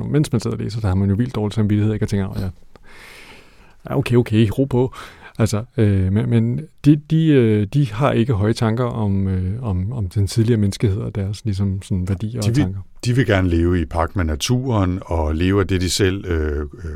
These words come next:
Speaker 2: kan så og, og, og vokse i jorden. Og, altså,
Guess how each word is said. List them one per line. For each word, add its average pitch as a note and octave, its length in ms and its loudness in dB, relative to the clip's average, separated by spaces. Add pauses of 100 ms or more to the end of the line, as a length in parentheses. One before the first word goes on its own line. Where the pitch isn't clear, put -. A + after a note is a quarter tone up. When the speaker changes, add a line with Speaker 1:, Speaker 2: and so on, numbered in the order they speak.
Speaker 2:
kan D#2 120 -6
så A#2 200 2
og, G2 520 -6
og, F2 280 -12
og F2 100 -6
vokse G#2 400 0
i F#2+ 40 0
jorden. A#2+ 560 2
Og, D#2+ 380 -2 (540)
altså, E2+ 240 -4